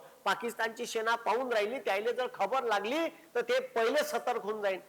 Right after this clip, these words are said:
मला हे समजत नाही का ह्या भारतीय मीडियाले एवढं स्वातंत्र्य दिलं आहे, पण सरकारचं काहीतरी वचक असायला पाहिजे. एवढी लाज इकून खाल्ली आहे यायनं. म्हणून माय म्हणणं आहे का हे जे मीडिया आहे,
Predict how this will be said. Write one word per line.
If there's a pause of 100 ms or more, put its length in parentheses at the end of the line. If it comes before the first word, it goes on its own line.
(200)
मला
हे
समजत
नाही
का
ह्या
भारतीय
मीडियाले (160)
एवढं
स्वातंत्र्य (360)
दिलं
आहे,
पण
सरकारचं
काहीतरी
वचक
असायला
पाहिजे. (340)
एवढी
लाज
इकून
खाल्ली
आहे
यायनं. (1500)
म्हणून
माय
म्हणणं
आहे
का
हे
जे
मीडिया
आहे,